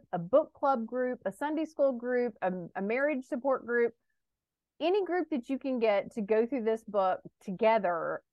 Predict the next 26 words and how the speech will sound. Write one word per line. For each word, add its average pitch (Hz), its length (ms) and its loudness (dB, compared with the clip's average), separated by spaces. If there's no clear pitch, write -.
I 196 120 4
just 254 240 -4
think 220 220 -2
that 202 140 -4
that 196 200 2
could 196 160 -8
be 170 300 -6
so 214 380 4
beneficial 185 640 -2
to - 200 -2
open 254 200 0
up 285 100 -4
lines 269 260 0
of 262 140 -16
communication, 262 640 -2
not 190 180 0
just 233 180 -8
in 220 120 -2
your 220 80 -4
marriage, 220 460 -2
but 214 100 -2
also 208 540 0
in 196 240 -4
your 170 120 -2
friends' 320 300 -2
marriages 214 560 -2